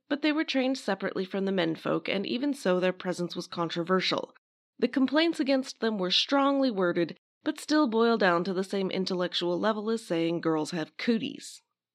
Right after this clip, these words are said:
When she wasn't at art school, Hilma was attending seances. Yes, seances. In the modern world, many,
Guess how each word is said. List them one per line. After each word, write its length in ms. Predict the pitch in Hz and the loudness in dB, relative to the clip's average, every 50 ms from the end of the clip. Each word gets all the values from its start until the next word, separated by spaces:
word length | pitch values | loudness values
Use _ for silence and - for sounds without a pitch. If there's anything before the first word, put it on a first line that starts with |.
| _ _ _ - | _ _ _ 0
When 180 | - 269 277 | 2 4 4
she 160 | 269 - 269 233 | 6 4 4 2
wasn't 400 | 202 220 285 370 359 359 269 233 | 2 0 0 0 0 0 0 0
at 140 | 190 - - | 0 0 0
art 180 | 165 165 165 | -2 -2 -2
school, 380 | - - - - 165 160 170 - - | -6 -8 -4 -4 -2 -2 -4 -6 -10
Hilma 400 | - - 262 294 294 294 294 - - | -8 -4 -2 0 0 0 0 -2 -4
was 140 | 226 233 - | -6 -6 -4
attending 520 | 262 254 - 214 185 175 175 185 - - - | -6 -6 -4 -4 -4 -2 -2 -4 -4 -6 -10
seances. 880 | - - - - 170 170 143 135 131 - - - - - - - - _ _ _ _ _ _ _ _ _ _ | -14 -6 -4 -2 -2 -2 -4 -6 -8 -10 -12 -14 -14 -14 -16 -20 -20 _ _ _ _ _ _ _ _ _ _
Yes, 420 | - 233 277 277 269 - - - _ _ _ _ _ | -2 0 0 0 -2 -6 -12 -16 _ _ _ _ _
seances. 960 | - - - - 208 185 165 160 151 - - - - - - - - - _ _ _ - - - - _ _ | -18 -8 -2 0 2 2 2 0 -4 -8 -10 -14 -16 -16 -18 -20 -20 -20 _ _ _ -20 -20 -20 -20 _ _
In 140 | - 285 285 | -2 0 0
the 60 | 294 277 | 2 2
modern 340 | 269 262 277 285 277 254 | 2 2 0 0 0 -2
world, 300 | 196 180 175 165 160 - - | -2 -4 -4 -6 -6 -6 -4
many, 460 | 190 233 262 254 226 220 226 277 | -2 0 0 0 0 -2 -6 -8